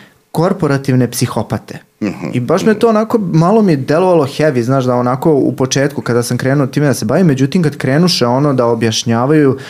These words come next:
Speaker 1: sve crte psihopatije, krenu-,
Speaker 2: Sve je tu.
Speaker 1: <laughs> krenuše da se naslikavaju, da.
Speaker 2: Da. Mislim da je to fenomen koji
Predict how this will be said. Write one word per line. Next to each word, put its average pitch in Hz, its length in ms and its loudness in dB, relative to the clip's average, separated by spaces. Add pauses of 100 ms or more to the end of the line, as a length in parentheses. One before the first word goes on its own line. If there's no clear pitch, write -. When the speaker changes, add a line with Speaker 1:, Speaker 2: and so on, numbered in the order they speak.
(260)
Speaker 1:
sve 135 400 0
crte 139 340 -2
psihopatije, 127 1080 0
krenu-, 135 520 0
Speaker 2:
Sve 135 120 2
je 131 80 2
tu. 110 60 2
Speaker 1:
<laughs> - 20 -2
krenuše 135 360 -2
da 120 120 0
se 123 160 -4
naslikavaju, 120 720 -2
da. 113 220 -4 (260)
Speaker 2:
Da. - 60 -12 (1120)
Mislim 185 180 2
da 139 60 2
je 131 60 -4
to 139 100 2
fenomen 120 320 2
koji - 200 -2